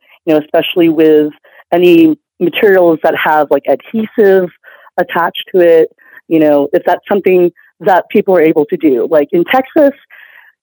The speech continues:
you probably don't wanna leave things in your garage. I mean, you can do it if that's the place where you have, um, that's the only place you have space. Um, but, you know, if you can keep it in your house, you know, that's the best way to do it. Um, and so, yeah,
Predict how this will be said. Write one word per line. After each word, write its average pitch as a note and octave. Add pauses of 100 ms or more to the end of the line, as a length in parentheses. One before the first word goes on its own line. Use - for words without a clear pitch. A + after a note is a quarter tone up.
(180)
you F#4 (260)
probably D#4+
don't C4+
wanna B3+
leave A#3
things A3+
in G#3+
your F#3
garage. C3+ (120)
I G3+
mean, G3+
you G#3+
can A#3+
do E4
it D4+ (140)
if E3+
that's F3+
the A3
place F#3+
where F3+
you F3
have, E3 (480)
um, E3
that's F3+
the G3+
only F#3+
place F#3
you F#3
have D3+
space. C4 (500)
Um, F3
but, E3+ (320)
you F#3
know, D#3
if D#3+
you G3
can F3+
keep C4
it G#3+
in G#3
your G#3
house, F3+ (200)
you -
know, E3
that's -
the D#3
best D#3+
way D3
to C#3
do C3+
it. C3+ (420)
Um, D3+ (420)
and G3
so, B3+
yeah, B3+